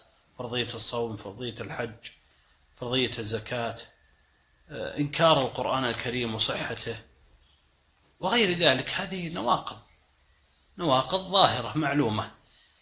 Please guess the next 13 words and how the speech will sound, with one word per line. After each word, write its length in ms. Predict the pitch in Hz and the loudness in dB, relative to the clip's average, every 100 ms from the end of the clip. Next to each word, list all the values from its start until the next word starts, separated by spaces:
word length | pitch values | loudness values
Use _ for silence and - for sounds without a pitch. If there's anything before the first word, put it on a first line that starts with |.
| _ _ | _ _
قد 180 | - 226 | 0 2
يكون 460 | 165 - 147 123 - - | 2 0 -2 -2 -6 -6
أيضًا 440 | 143 113 135 156 - _ - | -4 -4 -6 -8 -14 _ -6
كفر، 380 | 185 151 151 - - _ _ _ _ - - | -4 -2 -4 -6 -16 _ _ _ _ -16 -4
لكن 440 | 143 147 151 147 | 0 0 0 -4
هذا 320 | 143 175 - | -2 -4 -2
الكفر 500 | 139 - 123 - - - _ _ _ _ _ _ | -6 -8 -12 -12 -12 -14 _ _ _ _ _ _
مما 600 | - 175 165 156 175 170 - | -8 -4 -2 -2 -2 -4 -6
يعني، 600 | 139 127 127 127 127 92 | -4 -4 -4 -6 -8 -12
آه، 880 | 98 98 107 - - - - - - | -12 -10 -10 -12 -16 -18 -18 -18 -6
مما 500 | 143 160 151 151 - | -2 0 0 0 -2
لا 160 | 156 185 | 2 4
يعرف 600 | 208 190 175 160 147 | 6 6 4 2 0